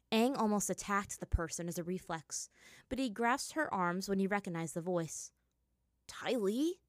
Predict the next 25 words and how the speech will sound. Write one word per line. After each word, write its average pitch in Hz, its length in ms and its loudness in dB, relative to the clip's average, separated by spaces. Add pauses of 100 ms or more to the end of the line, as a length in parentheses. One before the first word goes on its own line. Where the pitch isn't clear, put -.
(380)
She - 180 2
let 208 200 4
go 202 160 4
of 185 80 2
him, 165 200 -6
and 180 120 -2
he 226 100 -2
turned 285 300 -2
around 254 180 2
to 196 80 0
face 202 300 -2
her, 151 180 -8 (380)
gaping. 160 420 2 (300)
She 277 160 4
looked 294 180 8
the 466 80 0
same 277 320 2
as 277 140 2
ever, 175 340 0 (160)
all 285 220 2
pink 254 440 -4
and 247 200 0
braids 180 420 0
and 220 180 -2
smiles. 165 640 -6